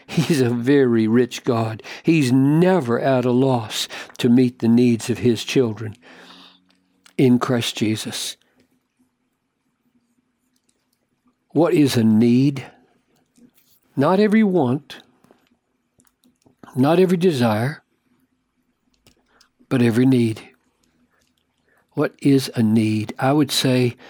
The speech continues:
a need is whatever you have to have in order to, to do God's will and to glorify God.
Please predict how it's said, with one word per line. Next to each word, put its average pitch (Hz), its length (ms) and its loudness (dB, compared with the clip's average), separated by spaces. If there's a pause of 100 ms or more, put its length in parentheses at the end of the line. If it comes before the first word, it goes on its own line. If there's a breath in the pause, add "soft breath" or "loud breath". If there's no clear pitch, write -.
(280 loud breath)
a 135 100 0
need 151 580 2
is 123 200 -2
whatever 131 360 0
you 147 180 4
have 139 260 0
to 143 120 -2
have 135 360 0
in 123 160 2
order 131 260 2
to, 123 680 2 (800 soft breath)
to 123 120 -2
do 143 680 2 (1160)
God's 139 800 0 (920)
will 151 560 2 (2000 soft breath)
and 110 520 -4 (1200)
to 131 100 -6
glorify 110 580 -2
God. 117 340 -10